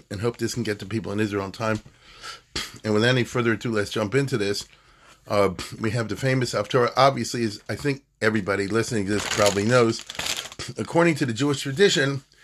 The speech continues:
the destruction of Sancherib happened on Pesach. That's why you have in the Haggadah or in the Piyutim, actually, where, you know, you have references to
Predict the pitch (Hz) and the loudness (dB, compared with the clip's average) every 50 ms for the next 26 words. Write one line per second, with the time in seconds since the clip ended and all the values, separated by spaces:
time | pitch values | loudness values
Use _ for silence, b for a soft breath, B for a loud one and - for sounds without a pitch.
0 | b b b - 120 110 117 113 - - 143 143 139 - 135 123 - 131 120 117 | b b b -8 -6 -6 -4 -6 -2 0 0 0 0 0 -2 -2 -2 -4 -4 -2
1 | - 143 123 110 113 113 110 - - 107 98 92 - - 95 87 - - 92 - | 0 0 0 2 2 2 2 2 0 -2 -2 -4 -4 -4 -6 -6 -6 -8 -12 -4
2 | - 127 131 131 127 - - 120 117 113 104 104 113 107 101 104 101 92 78 92 | 2 4 4 4 2 0 -2 0 0 0 0 0 0 0 0 -2 -2 -2 -2 -2
3 | 98 92 87 120 127 120 120 113 101 92 90 90 87 - B B B B B B | -4 0 4 4 6 6 6 6 6 4 2 2 0 -4 B B B B B B
4 | B _ 92 90 85 - 120 127 139 131 - 117 107 107 107 - - - 107 104 | B _ -6 -6 -4 -2 0 0 0 2 2 2 2 2 2 0 0 2 2 2
5 | 104 101 b b b b b b b b _ 90 95 92 92 92 92 101 95 92 | 2 0 b b b b b b b b _ 0 2 4 4 4 4 2 0 0
6 | 92 92 95 92 95 87 92 101 95 - - 104 90 - 104 101 85 - - - | 0 0 0 0 2 4 6 4 4 4 0 -2 -2 -2 -4 -4 -6 -6 -6 -4
7 | 98 95 92 | -4 -4 -4